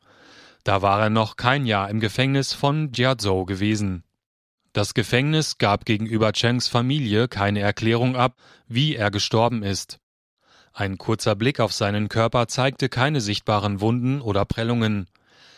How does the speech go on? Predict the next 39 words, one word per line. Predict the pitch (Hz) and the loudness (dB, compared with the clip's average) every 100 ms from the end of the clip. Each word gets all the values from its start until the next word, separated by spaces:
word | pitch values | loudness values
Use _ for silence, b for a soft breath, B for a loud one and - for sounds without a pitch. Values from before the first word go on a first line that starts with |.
| b b | b b
Seine | - 98 104 | -4 -2 0
Angehörigen | 104 135 127 107 104 107 123 | 0 2 2 2 2 0 0
konnten | 113 104 101 104 | 0 0 0 -2
nicht | 104 - | -2 -4
glauben, | 117 107 123 131 131 | 0 2 2 0 -2
dass | 123 - | 0 0
ein | 131 | 0
einst | 117 131 131 - | 0 -2 -2 -4
gesunder | 120 123 147 151 127 | 0 0 2 0 0
Mann | 98 107 113 B B | 0 0 -2 B B
so | - 120 143 | -4 0 0
jung | 110 95 98 | 0 -4 -2
sterben | - 104 113 117 | -2 0 0 0
konnte, | 107 101 117 117 110 b b | 0 0 0 0 0 b b
und | - 120 | -4 -2
sie | 143 | -2
vermuteten, | 160 139 107 101 113 135 135 | 0 0 0 2 0 -2 -2
dass | 113 101 | 0 0
er | 110 | 0
im | 110 120 | 0 0
Gefängnis | 123 110 107 107 - | 0 -2 0 -2 0
misshandelt | 127 - 113 131 110 | -2 0 2 2 0
worden | 101 98 101 | 0 0 0
war. | 98 98 95 - _ _ b b b b b b b b b _ | 2 2 2 -4 _ _ b b b b b b b b b _
Mehr | 104 95 104 | -2 0 2
als | 107 - | 0 -2
ein | - 120 131 | 0 2 4
Jahr | 110 123 | 4 4
nach | 127 101 | 2 0
seinem | - 98 98 98 | 0 0 -2 0
Tod | 110 117 - | 2 2 0
bestätigten | - 110 135 147 147 - 107 | -4 0 0 0 -2 -2 -2
Augenzeugenberichte, | 104 120 127 - 101 98 101 104 120 - 123 | 2 0 0 0 0 2 0 0 0 0 0
dass | 131 - | 0 0
Cheng | - 107 104 | 0 0 0
im | 117 | -2
Gefängnis | 131 - 98 98 98 120 | -2 -2 -2 -2 -2 -2
misshandelt | 120 98 95 98 101 | -2 -2 0 -2 0
wurde. | 110 117 107 98 | 2 2 2 0